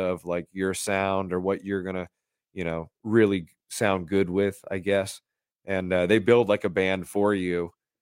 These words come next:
and, uh, yeah, they bring everybody in. We were gonna have, uh, Brent Mason, uh, play on my first E P, but he was down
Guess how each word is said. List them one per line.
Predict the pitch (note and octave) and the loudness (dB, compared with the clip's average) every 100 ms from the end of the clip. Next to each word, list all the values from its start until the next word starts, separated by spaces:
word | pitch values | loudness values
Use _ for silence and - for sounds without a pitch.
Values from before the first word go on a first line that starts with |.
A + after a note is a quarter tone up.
| _ - | _ -10
and, | F2+ F2+ F2 E2+ E2 | -4 -2 -2 -4 -2
uh, | E2+ E2 E2 - - | 0 0 -2 -6 -4
yeah, | G2 G2+ | 0 0
they | F#2+ F2 - _ _ - | 0 -4 -8 _ _ -6
bring | G#2 G2+ | -2 0
everybody | G#2+ G#2+ G#2+ G2+ G#2 A#2+ | 2 2 2 2 2 0
in. | A2+ | 0
We | |
were | A2+ | 0
gonna | C3 B2 | 0 -2
have, | A#2 A2 G2 | 0 0 2
uh, | F#2 E2+ | 0 0
Brent | G#2+ B2 A#2 | 0 0 -2
Mason, | F#2+ G2+ A2+ - F#2 F2 E2 E2 _ _ _ - | -4 -2 -2 -4 -6 -8 -10 -18 _ _ _ -12
uh, | F2+ E2+ E2+ | -8 -6 -8
play | - G2 F#2+ | -4 0 0
on | F2 F#2 | 0 -2
my | F#2+ F#2 | -2 -4
first | G#2 G2 - | -4 -4 -4
E | G2 | -6
P, | - G2+ F#2 | -4 -4 -2
but | E2+ | -4
he | A2+ | -8
was | G2 F#2 | -8 -4
down | G2+ G2 G2 | -2 0 -2